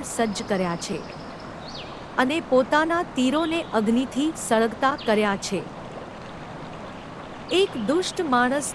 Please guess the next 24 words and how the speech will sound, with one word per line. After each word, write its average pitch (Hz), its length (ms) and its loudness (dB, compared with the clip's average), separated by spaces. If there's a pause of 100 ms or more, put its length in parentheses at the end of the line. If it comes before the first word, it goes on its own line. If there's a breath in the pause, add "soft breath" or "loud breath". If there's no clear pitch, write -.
દુષ્ટ 330 400 0
કૃત્યો 254 480 2
કરવાની 226 600 2
યોજના 240 500 4
બનાવે 185 480 0
છે. - 220 -4 (1300)
તે 330 120 4 (160)
દુષ્ટ 294 400 0
કૃત્યોનો 285 580 2 (140)
ગર્ભ 247 340 2 (120)
ધારણ 220 420 0
કરે 196 280 4
છે 233 220 2 (280)
અને 240 200 4 (140)
જૂથને 277 440 0 (180)
જન્મ 247 300 2 (120)
આપે 190 300 0
છે. 175 220 -4 (1040)
તેણે 349 320 4 (100)
ખાડા 277 500 2
અને 240 200 4 (100)
ખાઈ 285 360 0
ખોદ્યા 220 480 2
છે, 185 200 -2